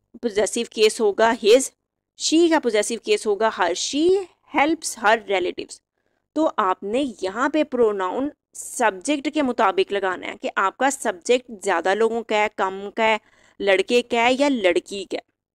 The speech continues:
ठीक है, तो यहाँ she के बाद her आएगा। इसके बाद है Ali plays with her football। अब अली एक लड़का है, लेकिन आगे जब her लिखा हुआ है, ये तो बनता है लड़की के लिए her इस्तेमाल किया जाता है,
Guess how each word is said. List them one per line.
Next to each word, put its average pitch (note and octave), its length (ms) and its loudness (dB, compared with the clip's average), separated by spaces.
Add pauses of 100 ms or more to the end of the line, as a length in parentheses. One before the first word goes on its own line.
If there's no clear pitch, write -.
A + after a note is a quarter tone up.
(1700)
ठीक A#3 160 -4
है, C#4 60 0
तो D4 100 -4
यहाँ A#3 280 -2
she F#3 300 -6 (120)
के A#3+ 100 2
बाद G#3+ 340 2
her B3 300 2
आएगा। - 320 -4 (760)
इसके E4+ 300 2
बाद C#4 280 2
है D4 100 4 (100)
Ali C4+ 260 4
plays A3 440 2
with G#3 200 -6
her B3+ 260 2
football। A3 540 -2 (160)
अब - 140 0
अली A3+ 300 -2
एक C#4+ 140 2
लड़का A3 320 0
है, C#4+ 80 -2 (540)
लेकिन A#3+ 340 4
आगे A3+ 320 -2
जब D4+ 140 0 (400)
her C#4+ 80 2
लिखा C#4+ 300 0
हुआ A3+ 80 2
है, D4 60 4
ये C#4 140 -2
तो D#4+ 140 0
बनता B3+ 360 2
है C4 60 4
लड़की B3 420 0
के B3 140 2
लिए G3 200 -2
her F#3+ 160 0
इस्तेमाल F#3 400 -4
किया F3+ 160 -4
जाता - 280 -6
है, - 80 -6